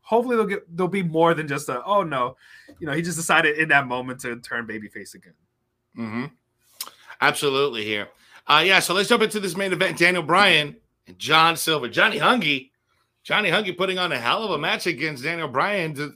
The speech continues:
Speaker 2: to some point where it made me believe that he could potentially tap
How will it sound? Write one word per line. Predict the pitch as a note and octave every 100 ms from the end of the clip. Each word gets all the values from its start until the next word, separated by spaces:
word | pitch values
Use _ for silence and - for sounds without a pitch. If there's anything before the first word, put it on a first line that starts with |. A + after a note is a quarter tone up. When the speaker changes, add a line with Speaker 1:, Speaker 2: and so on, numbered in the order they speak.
| -
Speaker 2:
to | D3
some | D3 C3
point | G#3+ A#3
where | F3+
it | C#3+
made | F#3+
me | A#3+ G3
believe | F#3+ G#3 C#4+ B3+ F3 _ _ _ _
that | - D3+
he | D3 A3+
could | - D#3 A#3+
potentially | A3 - G#3+ C4+ - G#3+ G3 F3+
tap | - G3